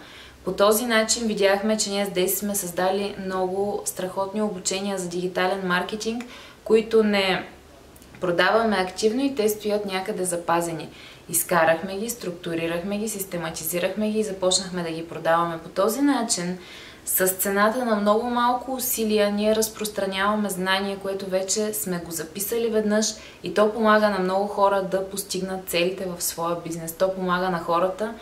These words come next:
да се научат как да използват интернет, за да достигат до клиенти и да изграждат брандове. Така че това е един от лостовете, който ние използваме. Помислете какви лостове можете да използвате вие в момента, така че да максимизирате времето си, така че да правите по-малко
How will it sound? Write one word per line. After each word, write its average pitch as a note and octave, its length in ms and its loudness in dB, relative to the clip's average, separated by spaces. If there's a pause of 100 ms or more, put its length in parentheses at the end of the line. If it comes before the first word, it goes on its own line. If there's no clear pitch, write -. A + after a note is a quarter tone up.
(220)
да F3 100 -4
се F#3 120 0
научат F#3+ 300 -2
как F#3 180 2
да G#3 60 0
използват F#3+ 540 0
интернет, F#3+ 540 -2
за E3+ 80 -6
да E3 100 -6
достигат F#3 480 -4
до F3 120 -8
клиенти E3+ 420 -2
и F#3 60 -4
да E3 60 -4
изграждат E3 600 -4
брандове. D#3+ 380 0 (340)
Така F3 280 2
че - 160 -2
това F#3 180 4
е F#3 100 6
един F#3+ 240 2
от G3+ 120 -4
лостовете, G#3 560 0
който F3 360 -2
ние E3+ 200 -4
използваме. D#3+ 680 -2 (340)
Помислете A3+ 480 0
какви - 240 -4
лостове B3 440 4
можете G#3 380 2
да G3 80 0
използвате G#3 600 0
вие G#3 220 4
в A3 80 -6
момента, A3 440 0
така G#3 280 4
че - 240 0 (460)
да F#3+ 100 0
максимизирате G3+ 840 2
времето F#3+ 480 0
си, - 160 -4
така F3+ 260 2
че - 100 -4
да A3+ 160 -4
правите A#3 380 4
по-малко A3 800 2